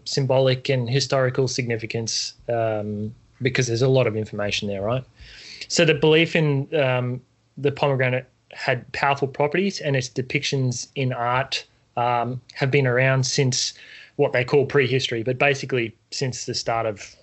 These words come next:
uh, um, people were recording history at the end of the day, right? Um, the context of ancient pomegranate art, uh, both religious and what they call elitist as well. So it was really quite,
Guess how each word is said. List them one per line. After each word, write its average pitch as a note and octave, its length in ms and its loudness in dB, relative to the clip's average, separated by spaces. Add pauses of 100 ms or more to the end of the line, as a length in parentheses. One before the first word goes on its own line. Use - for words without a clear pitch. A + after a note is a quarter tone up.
(120)
uh, G2+ 240 -16 (420)
um, G#2 260 -6
people B2+ 320 -2
were A2 300 0
recording G#2+ 640 -2 (100)
history A2+ 400 -4
at F#2 80 -6
the G#2+ 80 -4
end G#2+ 100 -2
of G#2 60 -2
the G2 80 -6
day, A2+ 300 2
right? C#3 180 2 (920)
Um, B2 520 2 (420)
the D#3+ 80 -6
context D3+ 520 2
of C3 280 0
ancient C3 300 -2
pomegranate B2+ 640 0
art, B2 300 0 (600)
uh, B2+ 260 2
both C#3 340 2
religious C#3 600 2
and C3 200 2
what C3 160 2
they B2+ 100 2
call C3 380 2
elitist C#3 480 2
as B2 120 0
well. D3+ 240 4
So C#3 240 2
it C3 60 -2
was B2 220 -2
really C#3+ 400 6
quite, B2+ 420 0